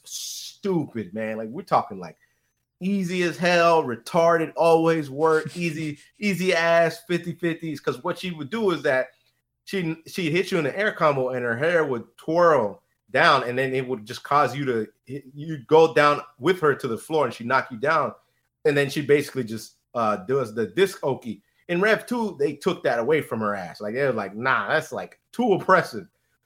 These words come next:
Speaker 2: Mm-hmm.
Speaker 1: So then the only way now she can kind of get that strong Oki set up is with Pin, which is her resource. So,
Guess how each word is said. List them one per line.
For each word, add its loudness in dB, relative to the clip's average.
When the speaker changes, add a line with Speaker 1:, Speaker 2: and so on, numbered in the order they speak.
Speaker 2:
Mm-hmm. -14
Speaker 1:
So 4
then 6
the -2
only 2
way 4
now 4
she -8
can -6
kind 2
of -4
get 0
that -2
strong 0
Oki -2
set -4
up -6
is -6
with -10
Pin, -4
which -12
is -10
her -8
resource. -12
So, 6